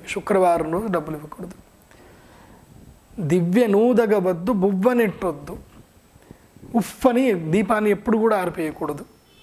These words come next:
దీపం ఎప్పుడైనా వెలిగించారు అంటే దీపాన్ని ఆర్పించే ప్రయత్నం చేయకూడదు. బువ్వ నెట్టొద్దు అంటే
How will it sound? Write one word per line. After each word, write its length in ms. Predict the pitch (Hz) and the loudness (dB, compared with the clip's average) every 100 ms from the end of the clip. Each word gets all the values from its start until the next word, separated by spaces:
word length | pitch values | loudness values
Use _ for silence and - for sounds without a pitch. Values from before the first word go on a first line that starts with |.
| - - | -20 -4
దీపం 380 | 160 196 214 196 | -2 0 0 -2
ఎప్పుడైనా 340 | 156 180 180 | -2 -2 0
వెలిగించారు 680 | 160 170 196 196 190 180 175 | 0 2 2 0 0 0 0
అంటే 240 | 175 185 | -2 -4
దీపాన్ని 540 | 170 170 175 180 175 | -2 -2 0 0 0
ఆర్పించే 600 | 165 170 165 180 165 165 | -2 -2 -2 -2 -4 -6
ప్రయత్నం 480 | 160 165 165 165 220 185 | -6 -4 -4 -4 -4 -2
చేయకూడదు. 420 | 165 160 165 147 - - _ - - - - - - - 170 | -2 -4 -6 -8 -10 -20 _ -20 -20 -20 -20 -20 -20 -12 -2
బువ్వ 360 | 165 190 220 | 2 4 4
నెట్టొద్దు 680 | 254 233 - 196 143 143 160 - - - _ _ - 170 | 4 2 0 -2 -2 -6 -10 -12 -20 -20 _ _ -18 -10
అంటే 360 | 170 226 135 | -2 -2 -2